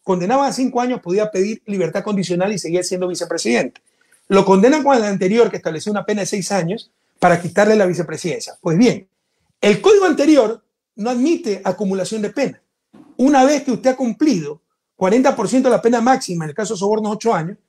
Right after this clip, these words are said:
ya podía salir. Ahora le quieren aplicar el código actual. O sea, lo peor para Jorge. De hecho, solo que haya debate demuestra que tiene razón Jorge.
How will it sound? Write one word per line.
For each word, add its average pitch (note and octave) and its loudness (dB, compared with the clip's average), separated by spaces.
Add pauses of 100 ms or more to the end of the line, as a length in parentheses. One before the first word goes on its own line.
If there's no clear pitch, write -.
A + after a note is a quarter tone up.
(260)
ya A#3 0
podía B3+ 4
salir. A#3 -2 (160)
Ahora G3+ 4
le G#3 4
quieren A3 6
aplicar G#3+ 2
el G3 -4
código G3+ 2
actual. D#3+ -8
O - -20 (120)
sea, - -2
lo F#3+ 2
peor A3+ 2 (520)
para F3+ -2
Jorge. E3+ -4 (340)
De C4+ 2
hecho, A3 -4
solo F#4+ 0
que F4 -6
haya D#4+ 0
debate E4+ -2
demuestra A#3+ -4
que G#3 -8
tiene A#3 -6
razón G#3 -8
Jorge. G#3+ -6